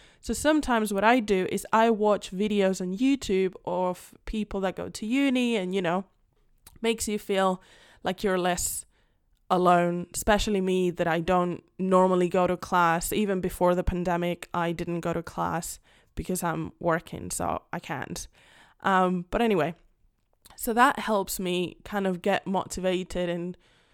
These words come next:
you know, sit down and start doing my work. But then at the same time, if I have a massive to-do list and I tick off, like, three or four things,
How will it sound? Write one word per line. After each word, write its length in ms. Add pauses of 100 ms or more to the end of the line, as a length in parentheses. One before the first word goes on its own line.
(180)
you 100
know, 160
sit 280
down 360
and 160
start 240
doing 180
my 140
work. 340
But 160
then 120
at 120
the 60
same 300
time, 640 (440)
if 240
I 200
have 280
a 60
massive 600
to-do 380
list 540 (300)
and 460 (100)
I 260
tick 340
off, 340
like, 220
three 320
or 100
four 280
things, 720